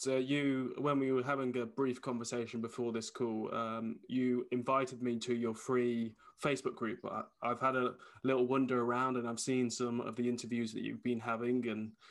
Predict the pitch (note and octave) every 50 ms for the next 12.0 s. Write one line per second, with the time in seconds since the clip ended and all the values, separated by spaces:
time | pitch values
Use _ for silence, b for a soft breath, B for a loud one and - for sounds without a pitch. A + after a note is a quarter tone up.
0 | B B B B B _ - - A2 A2 G#2+ G#2+ G#2+ A2 A2 - _ _ _ _
1 | _ _ _ - B2+ B2 - - - - - B2 A#2 C3 B2+ B2 C3+ C#3+ C#3+ D3
2 | C3+ C3 B2+ B2+ B2 B2 B2 A2+ A#2 C3+ C#3+ C3 B2+ - A#2+ A#2 A#2+ A#2 A#2 A2+
3 | - - - A#2+ A2 A2 A2+ A#2 A2+ A2+ A#2 A#2 A#2 A#2 A#2 A#2 A2+ A#2 A#2+ A#2
4 | G#2+ G#2 - - - - - B B B B B B B - - A2 A2 G#2+ G#2+
5 | G#2+ A2 A2+ - A2+ G#2+ G#2+ G#2+ - - A#2+ A2+ A2+ A#2+ A2+ A2+ A2+ A2 A2 G#2+
6 | - - - _ _ _ - - A#2+ A2+ G#2+ G2 A2 - - A#2 A2+ A2 - -
7 | - A2 A2 A#2 A2 A2 - B2 A#2 - B2 A#2 - - B2 A#2+ A#2 - - A#2
8 | A2+ A2 A2+ - - - A#2 A#2 A2+ - - b b b b b b b b b
9 | _ _ - G#2 G#2 G#2 G#2 G#2 G#2+ - - - _ _ _ _ - - B2 A2+
10 | A2+ A2+ A2+ A2+ A2+ A2 A#2+ B2 A2+ A2 A2+ A2 A2 - - _ _ _ - B2+
11 | B2 A2+ A2+ C#3 C3+ C3+ C3+ A#2+ B2 A#2+ A#2 - - - A#2 A2+ A2 A2+ A2+ A2+